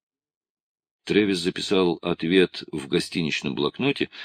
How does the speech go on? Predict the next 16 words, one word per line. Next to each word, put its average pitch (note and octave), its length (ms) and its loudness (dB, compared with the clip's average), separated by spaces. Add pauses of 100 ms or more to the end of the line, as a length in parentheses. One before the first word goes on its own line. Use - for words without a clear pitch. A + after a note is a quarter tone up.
(140)
а D#2+ 120 2
затем G#2+ 340 4
разложил G2+ 520 4
карточки G#2+ 500 2
обратно G2 420 4
в - 80 -4
стопки. - 460 0 (640)
«Где G#2 300 2
находится D#2+ 720 0
Банудайн?» C2 680 -2 (1200)
«Ирвин». D2 600 4 (1120)
«Похоже C#2 420 -4
на D#2+ 120 -4
правду», — C3+ 380 -4
сказал B1 360 -4
Трэвис. C2 460 -2